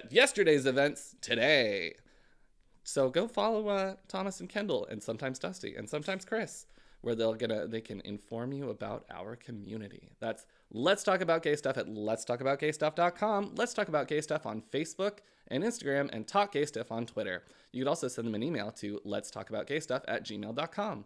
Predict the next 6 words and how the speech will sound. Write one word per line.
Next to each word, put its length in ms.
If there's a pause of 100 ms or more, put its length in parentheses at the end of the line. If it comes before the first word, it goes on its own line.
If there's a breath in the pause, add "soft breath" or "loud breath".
(1080 soft breath)
And, 340
of 140
course, 380
our 380
awkward 360
stepdaughter, 680